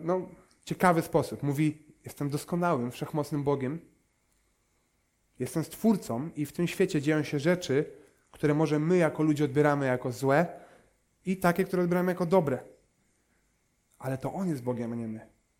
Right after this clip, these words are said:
I my nie mamy prawa podważać Jego dzieła. My nie znamy Jego planu, my nie znamy Jego historii, my nie znamy, jak On to stworzył i my nie wiemy, do czego to prowadzi.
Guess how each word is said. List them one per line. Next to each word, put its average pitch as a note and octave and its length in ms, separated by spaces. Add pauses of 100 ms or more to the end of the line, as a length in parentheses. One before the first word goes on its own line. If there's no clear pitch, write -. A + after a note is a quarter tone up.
(100)
I C#3 80
my D#3+ 120
nie D#3+ 120
mamy D#3+ 220
prawa D#3 320
podważać C3+ 440
Jego B2+ 160
dzieła. A#2+ 280
My C3+ 120
nie D3+ 160
znamy D#3 380
Jego B2+ 320 (300)
planu, B2+ 340
my C3 100
nie D#3+ 160
znamy D#3+ 420
Jego C#3 240
historii, C3+ 460
my C3+ 120
nie D3 140
znamy, D#3 560 (280)
jak F3 240
On F#3 80
to E3 100
stworzył F#3+ 540
i F#3+ 120
my F#3+ 120
nie F#3 120
wiemy, F#3 520 (420)
do C#3+ 80
czego E3 200
to E3 100
prowadzi. E3 440